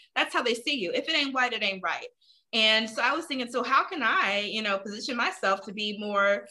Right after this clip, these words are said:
acceptable, more, you know, there? You know, how can I speak differently? And that's what tokenization does. It makes you remove parts of yourself, parts of, you know, just your culture, distances yourself so that you can,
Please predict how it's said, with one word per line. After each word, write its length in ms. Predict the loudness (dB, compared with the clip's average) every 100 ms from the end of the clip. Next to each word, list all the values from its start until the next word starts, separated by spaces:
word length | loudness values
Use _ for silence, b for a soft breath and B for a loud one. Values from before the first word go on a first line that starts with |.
| -16 -14
acceptable, 840 | -10 -4 -4 -4 -10 -8 -8 -8 -2
more, 400 | 2 4 4 2
you 140 | 0
know, 320 | 0 0 -2 -10 _ _ -14
there? 640 | -2 2 2 2 -2 -10 b b b b -2
You 140 | 0
know, 140 | 2 2
how 220 | 2 2
can 140 | 2
I 180 | -2 -4 -6 -6
speak 240 | -6 -2
differently? 640 | -2 -2 -4 -4 -6 -10 b b 2
And 400 | 4 2 -2 -2
that's 240 | 0 0
what 100 | -2
tokenization 640 | -2 -2 -2 -2 -2 -2 0
does. 220 | 0 0
It 140 | -2 0
makes 280 | -2 -2
you 80 | -2
remove 340 | -2 -2 -8 -2
parts 320 | 0 0 -6
of 100 | -6
yourself, 600 | -6 -6 -4 -2 -4 -6 _ _ _
parts 400 | 2 4 4 2
of, 220 | -2 -2 -4
you 120 | -2
know, 200 | 0 0
just 340 | -2 -6 -6
your 180 | -2 -2
culture, 720 | -2 -2 -2 -2 -2 0 -2 -6 -14 -14 -4
distances 600 | -4 -4 -8 -6 -6 -4
yourself 360 | -6 -2 -2 -2
so 120 | -4
that 180 | -4 -4
you 60 |
can, 260 | -4 -4